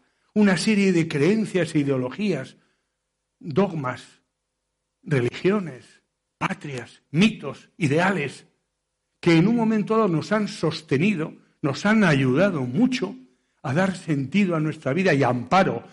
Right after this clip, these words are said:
en la miseria, en el desconsuelo, en la incertidumbre, en el dolor, en la pérdida, fundamentalmente, y en los obstáculos del camino,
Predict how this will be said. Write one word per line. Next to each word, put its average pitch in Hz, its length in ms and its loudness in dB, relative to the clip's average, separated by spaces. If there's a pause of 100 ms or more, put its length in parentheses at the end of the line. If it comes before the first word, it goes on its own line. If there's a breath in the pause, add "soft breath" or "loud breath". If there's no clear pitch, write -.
(180 loud breath)
en 143 160 4
la 127 100 2
miseria, 147 540 2
en 135 80 0
el 131 160 2
desconsuelo, - 840 -4 (240 loud breath)
en 143 180 4
la 135 80 4
incertidumbre, 135 840 2
en 139 80 4
el 135 200 4
dolor, 135 480 0 (220 soft breath)
en 139 200 2
la 113 180 0
pérdida, 156 500 2
fundamentalmente, 147 880 0
y 139 80 4
en 131 140 2
los 127 180 -2 (280 loud breath)
obstáculos 120 800 -4
del 170 180 2
camino, 202 460 0